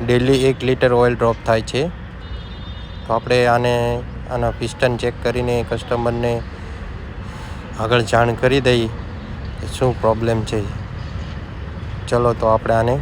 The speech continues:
ખોલી નાખીએ, પછી બન્યા રહેજો મારા વ્લોગમાં આગળ.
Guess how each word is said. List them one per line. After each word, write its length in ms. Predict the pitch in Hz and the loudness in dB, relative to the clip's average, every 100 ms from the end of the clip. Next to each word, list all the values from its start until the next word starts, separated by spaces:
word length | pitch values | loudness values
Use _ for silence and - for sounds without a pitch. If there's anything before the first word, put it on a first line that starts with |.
| - - - | -4 -8 -2
ખોલી 220 | 117 113 | 0 2
નાખીએ, 400 | 107 107 - 104 98 - - - - - - | 2 0 -2 -6 -6 -8 -10 -10 -10 -10 -8
પછી 600 | - - 123 120 120 110 - | -8 -2 0 0 0 -2 -4
બન્યા 320 | 123 127 131 | 0 6 8
રહેજો 240 | 123 123 127 | 8 6 6
મારા 260 | 123 123 | 8 8
વ્લોગમાં 520 | 117 113 113 120 113 | 6 4 2 4 4
આગળ. 240 | 110 110 | 4 2